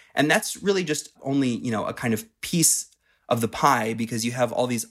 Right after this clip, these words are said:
other factors like storms, saltwater intrusion that are simultaneously displacing other people. You know, it's all of these factors that, that come together. That's how you get up to this number of more than thirteen million,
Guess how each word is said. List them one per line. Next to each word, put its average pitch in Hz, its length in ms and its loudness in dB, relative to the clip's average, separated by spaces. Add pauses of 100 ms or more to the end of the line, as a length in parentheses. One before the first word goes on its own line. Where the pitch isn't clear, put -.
other 143 200 4
factors 107 540 -4
like 107 160 -4
storms, 120 800 -2
saltwater 117 520 0
intrusion 110 640 -4 (260)
that 117 120 2
are 110 60 4
simultaneously 113 1000 -2 (240)
displacing 120 520 0
other 120 220 0
people. 107 600 -4
You 135 100 -2
know, 120 80 0
it's - 140 -2
all 165 200 6
of 151 100 -6
these 139 140 -2
factors 120 440 -4
that, 107 200 -6
that 110 140 -6
come 117 160 -6
together. 107 440 -2
That's 110 180 -2
how 123 100 0
you 113 140 0
get 110 160 0
up 113 160 0
to - 80 -10
this 107 240 -8
number 110 560 -4
of 104 240 -6
more 113 240 4
than 110 120 -2
thirteen 107 500 -4
million, 98 540 -4